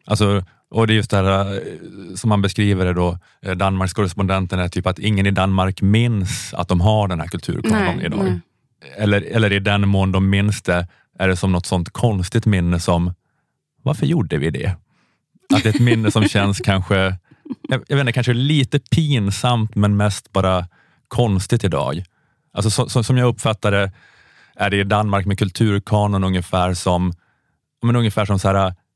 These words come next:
Speaker 1: varför tittade vi på Skam? Kommer du ihåg?
Speaker 2: Mm.
Speaker 1: När vi alla tittade på Skam.
Speaker 2: Mm.
Speaker 1: Vad fan var det om?
Speaker 2: Mm.
Speaker 1: Var inte det lite konstigt?
Speaker 2: Mm.
Speaker 1: När vi alla tittade på den där serien Skam.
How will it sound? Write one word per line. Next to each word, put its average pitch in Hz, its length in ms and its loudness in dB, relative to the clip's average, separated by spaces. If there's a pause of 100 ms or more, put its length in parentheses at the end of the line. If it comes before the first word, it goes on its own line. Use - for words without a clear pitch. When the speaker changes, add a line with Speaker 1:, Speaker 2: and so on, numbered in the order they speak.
(120)
Speaker 1:
varför 143 240 0
tittade 92 480 -4
vi 87 100 0
på 98 120 0
Skam? 98 540 -2 (1200)
Kommer 139 220 0
du 160 60 4
ihåg? 98 440 2
Speaker 2:
Mm. 214 340 -2
Speaker 1:
När 135 100 2
vi 117 80 2
alla 104 220 0
tittade 92 260 0
på 92 120 -2
Skam. - 400 -4
Speaker 2:
Mm. 220 280 -2 (360)
Speaker 1:
Vad 175 140 -6
fan 247 220 -6
var 90 120 0
det 80 240 -2
om? - 200 -4 (160)
Speaker 2:
Mm. 208 300 -2 (160)
Speaker 1:
Var 143 80 0
inte 156 140 0
det 90 220 0 (260)
lite 113 220 -8
konstigt? - 840 -4
Speaker 2:
Mm. 202 380 -4
Speaker 1:
När 123 100 -2
vi 110 60 0
alla 98 120 0
tittade 104 220 0
på 113 80 0
den 110 60 2
där 98 80 0
serien 104 320 0
Skam. 95 560 -2